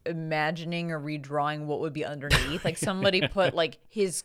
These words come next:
Speaker 1: his head basically as, like, a skinhead, but his, like, skull just goes really high up. I don't know. It's hard to describe, but I'm sure you'll find it if you look it up on Twitter. Um, they're just absolutely hilarious.
Speaker 2: It's like, um,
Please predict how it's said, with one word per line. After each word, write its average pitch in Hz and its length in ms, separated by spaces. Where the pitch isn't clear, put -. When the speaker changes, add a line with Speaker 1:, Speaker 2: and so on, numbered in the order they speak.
Speaker 1:
his 175 460
head 180 380
basically 143 500
as, 135 240
like, 147 140
a 135 40
skinhead, 185 600
but 185 100
his, 165 220
like, 135 260
skull 180 480
just 151 180
goes 170 200
really 160 300
high 170 260
up. 135 280
I 196 60
don't 196 80
know. 190 60
It's 185 80
hard 214 160
to 220 80
describe, 160 460
but 156 80
I'm 160 120
sure 175 160
you'll 160 100
find 135 280
it 131 60
if 143 120
you 151 60
look 135 140
it 139 60
up 135 120
on 127 120
Twitter. 131 420
Um, 131 340
they're 165 140
just - 280
absolutely 147 440
hilarious. 156 400
Speaker 2:
It's 151 360
like, 123 300
um, 98 560